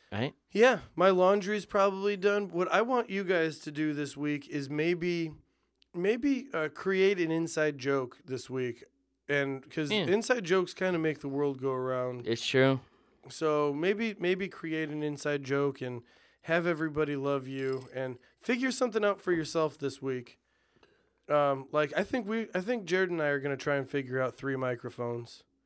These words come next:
Speaker 2: this
Speaker 1: Yeah,
Speaker 2: week.
Speaker 1: I think we got it. I think we got it. Um, and that's
Speaker 2: Also
Speaker 1: it.
Speaker 2: come a lot, I think.
Speaker 1: Yeah, as much as you can come, that would be great.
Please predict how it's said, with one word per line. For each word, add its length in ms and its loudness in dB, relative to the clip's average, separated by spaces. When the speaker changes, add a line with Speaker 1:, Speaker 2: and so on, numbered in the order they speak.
Speaker 2:
this 280 -6
Speaker 1:
Yeah, 60 -6
Speaker 2:
week. 360 -6
Speaker 1:
I 60 -14
think 260 -4
we 80 -2
got 240 -2
it. 240 -6
I 80 -20
think 200 -10
we 100 -8
got 220 -4
it. 220 -6
Um, 460 -6
and 140 0
that's 240 0
Speaker 2:
Also 140 4
Speaker 1:
it. 60 -8
Speaker 2:
come 280 2
a 80 -2
lot, 280 -6
I 80 -6
think. 520 -4
Speaker 1:
Yeah, 300 4
as 200 -4
much 300 2
as 60 4
you 160 4
can 100 -4
come, 340 0
that 140 2
would 120 -2
be 140 -2
great. 360 -2